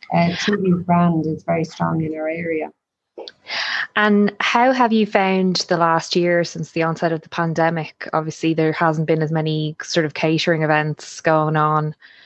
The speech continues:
Speaker 1: No.
Speaker 2: So you've
Speaker 1: all
Speaker 2: probably been glad to have the retail side of things
Speaker 1: Yeah.
Speaker 2: going.
Speaker 1: We lost forty percent of our business overnight, uh, when covid started, but we also lost, uh,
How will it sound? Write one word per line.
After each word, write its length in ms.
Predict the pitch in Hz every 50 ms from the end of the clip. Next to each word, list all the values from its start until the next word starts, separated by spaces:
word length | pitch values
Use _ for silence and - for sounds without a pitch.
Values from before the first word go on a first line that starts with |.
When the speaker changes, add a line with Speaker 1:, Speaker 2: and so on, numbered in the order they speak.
| - _ 196 185 185
Speaker 1:
No. 300 | 185 196 196 185 180 180
Speaker 2:
So 120 | 180 175
you've 100 | 180 196
Speaker 1:
all 60 | 214
Speaker 2:
probably 280 | 202 190 185 - 185 175
been 180 | 185 185 175
glad 340 | 156 180 175 175 180 180 180
to 80 | - 190
have 260 | 180 180 170 165 156
the 100 | - 156
retail 580 | 160 160 160 - - 165 156 156 151 156 151 -
side 300 | - - - 165 156 156
of 80 | 156 151
things 140 | - 156 160
Speaker 1:
Yeah. 100 | 165 160 -
Speaker 2:
going. 280 | - 156 151 156 151 156 _ _ _ _ _ _ _ 190
Speaker 1:
We 240 | 202 208 214 208
lost 340 | 208 202 196 196 180 - - -
forty 220 | 196 190 180 180
percent 280 | - - 185 180 175 175
of 60 | 175
our 80 | 170
business 340 | 175 170 165 165 165 160 -
overnight, 480 | 165 160 147 151 156 156 160 185 214 - - - - 175 175 - -
uh, 200 | 175 175 170 165
when 280 | 156 170 170 165 160
covid 340 | - - 165 156 156 156 -
started, 480 | - - 160 160 170 175 - 185 180 - - -
but 120 | 175 175
we 120 | 170 170 175
also 320 | 170 175 175 175 - 170
lost, 600 | 165 160 160 160 160 160 165 - _ - - _ - -
uh, 260 | 175 160 151 156 160